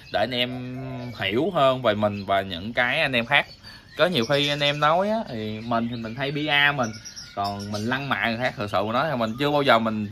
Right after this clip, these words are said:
chỉ đích danh người nào mình lăng mạ hết. Mình chỉ có nói, "Ừ, anh em làm như vậy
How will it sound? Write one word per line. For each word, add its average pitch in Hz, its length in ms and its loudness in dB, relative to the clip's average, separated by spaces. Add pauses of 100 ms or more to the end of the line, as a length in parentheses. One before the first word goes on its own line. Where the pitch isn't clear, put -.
chỉ 110 240 -4
đích 208 120 -2 (100)
danh 143 200 2
người 120 120 0
nào 107 160 2
mình 104 140 0
lăng 123 180 0
mạ 92 220 -2
hết. 139 80 -8
Mình 117 180 -6
chỉ 101 100 -8
có 135 100 -6
nói, 143 280 -2
"Ừ, 98 300 -2
anh 120 160 -8
em 113 160 -4 (380)
làm 98 340 -2
như 107 100 -4
vậy 82 240 -6